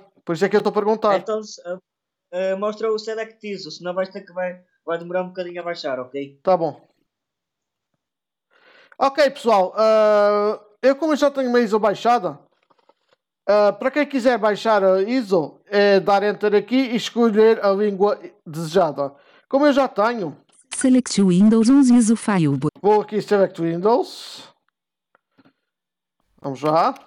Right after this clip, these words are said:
Speaker 3: Abrir já. E dois barra W I N D O W S spa um um.
Speaker 1: Vamos já.
Speaker 3: Vis-, Windows onze ponto iso não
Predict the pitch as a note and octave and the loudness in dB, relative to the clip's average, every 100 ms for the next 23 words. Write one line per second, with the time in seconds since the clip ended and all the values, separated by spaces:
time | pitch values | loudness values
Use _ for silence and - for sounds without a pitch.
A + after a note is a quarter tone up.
0 | _ _ _ _ A#3 F#3+ D3 D3 C#3+ A3 | _ _ _ _ 0 0 2 0 0 -4
1 | _ B3 G3+ F3+ _ _ _ - C4+ C#4+ | _ -2 -2 -6 _ _ _ -2 2 4
2 | C#4 - E3 D#3+ D3 C#3 - _ _ _ | 2 -2 0 0 0 -2 -4 _ _ _
3 | _ - C4 A#3+ C4 A#3 F#3+ F3 C3+ F3+ | _ -2 -2 0 -2 -4 0 0 2 2
4 | D3+ D#3+ F3+ C3+ E3+ D3 D#3 F3+ E3 F#3 | 2 2 2 2 0 -2 -2 -2 0 0
5 | E3 E3 - E3 - G#3 E3 E3+ C#3 E3 | 0 -4 -2 -6 -4 -4 0 2 4 4
6 | C3+ C3 - _ _ - _ _ C3+ B2+ | 2 -2 -10 _ _ -20 _ _ -20 -4
7 | C#3+ D#3 G3+ B3 _ _ _ _ _ _ | 2 2 2 -2 _ _ _ _ _ _
8 | _ - F3+ B3 C4 - A#3+ B3+ A3+ A3 | _ -4 2 2 2 0 2 4 4 4
9 | C#4 C4 A#3 - F#3+ - A#3+ A3 A3+ G#3+ | 4 6 2 2 0 4 4 4 4 4